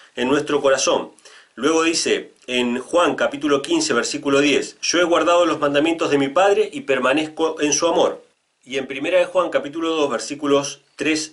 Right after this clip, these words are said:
al seis, dice lo siguiente: "Y en esto sabemos que le conocemos a Él,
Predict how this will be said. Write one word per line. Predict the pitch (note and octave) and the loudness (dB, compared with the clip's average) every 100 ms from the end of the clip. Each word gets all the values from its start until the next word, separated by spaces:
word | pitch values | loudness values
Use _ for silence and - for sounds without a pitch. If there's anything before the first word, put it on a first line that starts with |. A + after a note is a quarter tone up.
| - | -4
al | B2+ C3 | -4 -2
seis, | - E3+ C#3+ - | 0 0 0 -6
dice | B2 B2+ C3 | -10 -4 -2
lo | |
siguiente: | A#2+ A#2 A2 F#2 - - _ _ _ _ | -2 -4 -2 -2 -4 -18 _ _ _ _
"Y | B3 A#2+ C3+ | -10 0 2
en | D3+ | 4
esto | G3 F#3+ - | 2 0 -2
sabemos | F#3 E3+ E3+ F3 E3+ - | 0 0 2 2 0 -2
que | D3+ | 0
le | C#3+ | 0
conocemos | C#3 C3 B2+ E3 E3 D3+ | 0 0 0 0 0 2
a | E3+ C#3+ | 2 2
Él, | - - | -2 -8